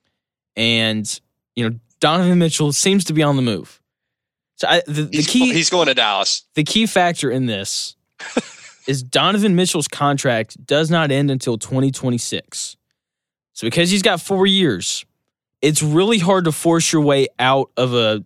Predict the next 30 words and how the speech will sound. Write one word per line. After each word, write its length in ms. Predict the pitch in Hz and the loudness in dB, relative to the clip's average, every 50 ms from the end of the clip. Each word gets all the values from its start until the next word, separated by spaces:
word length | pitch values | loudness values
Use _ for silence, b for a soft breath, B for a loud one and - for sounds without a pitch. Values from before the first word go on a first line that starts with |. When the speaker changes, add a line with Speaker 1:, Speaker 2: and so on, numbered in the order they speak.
| - - | -6 -6
Speaker 1:
of 100 | 131 135 | -4 -2
a 60 | 131 | -2
situation 640 | 131 - - 139 - 139 127 123 120 120 - - 120 | -2 -2 -4 -4 -2 0 0 0 0 0 -2 -2 -2
when 80 | 117 117 | -2 -2
you 100 | 120 120 | -2 -2
have 160 | 127 123 117 110 | -2 -2 -2 0
that 220 | 127 127 104 123 | 0 0 0 0
long 200 | 131 127 127 120 | 0 0 0 0
left 240 | 110 117 117 - 123 | 0 -2 -2 -2 -2
on 100 | 113 113 | -4 -4
your, 140 | 107 104 107 - _ | -4 -6 -10 -12 _
when 140 | - 139 139 | -4 -2 0
you 60 | 147 | 0
have 140 | 147 147 135 | 0 2 2
that 240 | 156 165 165 151 - | 2 0 0 0 -2
amount 240 | 143 147 143 139 135 | -2 0 0 0 -2
of 80 | 131 | -4
time 260 | - - 143 135 123 120 | -4 -2 -2 -2 0 0
left 240 | 123 120 117 - - | -2 -2 -4 -4 -6
on 160 | 110 127 120 | -4 -4 -2
your 120 | 117 113 | -2 -4
contract. 680 | 110 - 123 117 117 113 - 101 92 - - - - - _ _ _ _ _ _ _ | -6 -4 -4 -4 -4 -4 -6 -8 -10 -10 -12 -16 -20 -20 _ _ _ _ _ _ _
'Cause 120 | - 180 180 | -2 0 2
what 80 | 196 | 2
are 40 | 196 | 2
you 80 | 196 185 | 2 2
gonna 80 | 175 | 2
do? 160 | 180 180 147 | 0 0 -2
<laughs> 160 | 113 104 120 156 | -2 -2 -4 -4
Not, 160 | 151 - - | -4 -4 -6